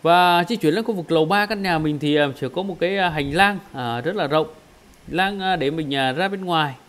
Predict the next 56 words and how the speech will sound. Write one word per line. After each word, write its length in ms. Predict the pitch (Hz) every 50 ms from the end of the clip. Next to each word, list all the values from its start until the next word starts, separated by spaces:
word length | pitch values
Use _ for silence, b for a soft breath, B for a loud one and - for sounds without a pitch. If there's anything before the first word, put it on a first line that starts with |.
| B B B B B B B -
mình, 240 | 131 127 127 127 127
ờ, 200 | 127 127 127 127
có 80 | 147 170
thể 140 | 160 147 139 -
quan 160 | 202 196 190
sát 180 | 175 226 240 233
xuống 140 | 254 247 247 247
khoảng, 220 | 202 123 113 127
ờ, 120 | 151 170 170
sân 300 | - - 208 202 202 196 - - - -
thượng, 220 | - 180 175 - - - - - -
sân 300 | - - 196 190 190 185
ở 140 | 156 147
dưới, 140 | 139 143 160 156 -
phía 140 | - 190 226
bên 160 | 240 220 185
dưới 200 | 175 190 226 285
của 100 | 269 190
căn 200 | 175 202 202 196
nhà. 260 | 190 180 165 151 - B B B B B B B - -
Và 160 | - 127 127
đây 140 | 135 175 214
là 100 | 220 190
không 220 | 156 185 202 202 202
gian 180 | 220 214 208 202 -
phòng 200 | 170 139 127 123
ngủ, 220 | 117 117 127 143
ờ, 220 | 160 170 165 160 165
số, 300 | 160 - 156 143 151 180
ờ, 360 | 208 208 190 180 165 160 156 B B B B B B -
số 120 | - 151
năm 220 | 185 214 208 208
của 100 | 180 165
căn 180 | 165 - 208 196
nhà. 260 | 196 185 165 147 123 - - - - - _ _ - _ _ - - - - - - - - -
Mình 180 | - 127 127 123
có 180 | 127 123 156
năm 200 | 190 214 208 208
phòng 240 | 196 190 160 131 123
ngủ 140 | 117 117 120 120
chính 280 | - 165 208 233 220
đều, 300 | 160 147 135 127 127 127
ờ, 140 | 127 127 123
được 100 | 127 127
các 120 | 123 180
anh 60 | 196 196
chị 140 | 196 175
nhà, 340 | 143 151 165 156 139 123 113 123
à, 160 | 123 120 117 117
thiết 200 | - 180 175 -
kế 160 | 156 156 185
full 240 | 196 - 226 220 190
nội 100 | 147 135
thất 220 | - 196 220 -
tặng 140 | - - 143
kèm. 240 | - - 143 135